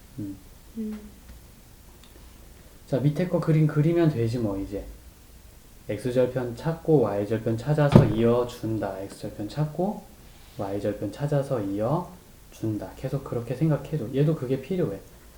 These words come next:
Speaker 1: X절편이 누굴까? Y가 영일 때 X의 값이지. Y절편은 누굴까?
Speaker 2: 마이너스
Speaker 1: X가
Speaker 2: 일.
Speaker 1: 영일 때 Y의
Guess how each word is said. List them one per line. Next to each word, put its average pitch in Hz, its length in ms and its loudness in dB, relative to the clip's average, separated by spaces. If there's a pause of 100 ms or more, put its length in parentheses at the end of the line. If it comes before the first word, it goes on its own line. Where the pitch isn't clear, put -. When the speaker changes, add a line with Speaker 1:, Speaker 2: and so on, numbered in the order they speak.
(260)
Speaker 1:
X절편이 147 920 4
누굴까? 113 600 -2 (560)
Y가 110 460 -2
영일 101 340 -6
때 190 220 0 (560)
X의 117 600 -4 (180)
값이지. - 520 -10 (600)
Y절편은 131 800 2
누굴까? 104 540 -6 (640)
Speaker 2:
마이너스 208 300 -10 (240)
Speaker 1:
X가 113 160 0
Speaker 2:
일. 101 60 -2
Speaker 1:
영일 98 320 -6
때 160 140 -2
Y의 101 580 -6